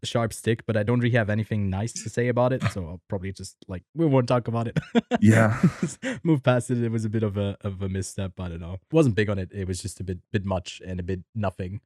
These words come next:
Speaker 1: You also caught To the End, uh, from Rachel Lurs, who did, uh, Knock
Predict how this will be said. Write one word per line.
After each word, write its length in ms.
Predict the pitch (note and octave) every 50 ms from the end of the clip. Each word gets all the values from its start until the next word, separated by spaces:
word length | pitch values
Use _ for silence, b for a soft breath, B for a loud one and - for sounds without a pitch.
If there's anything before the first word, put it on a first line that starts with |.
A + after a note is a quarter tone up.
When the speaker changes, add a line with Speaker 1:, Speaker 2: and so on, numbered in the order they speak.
| _ _ _
Speaker 1:
You 260 | - A#2 A#2 C3+ C#3+ C#3
also 280 | C#3 C#3+ - - D3
caught 280 | - - - C3 B2+ -
To 180 | - - C#3
the 160 | B2 A#2+ A2+ G#2+
End, 280 | A2 B2+ A2+ G2 F#2 -
uh, 180 | - G2 F#2+ F#2
from 420 | - A2+ G#2 G2 G2 F#2+ F#2+ F#2 _ _ _
Rachel 320 | - G#2 G2+ - - G#2+ G2+
Lurs, 340 | G2+ G2+ G#2+ C#3 D3 -
who 320 | - - A2+ G#2+ G#2+ G#2 G2
did, 260 | F#2+ G#2 G2+ G2+ G2
uh, 260 | G2+ G2+ G2+ G2 F#2+
Knock 320 | G2 G#2 G#2 G#2 A2 -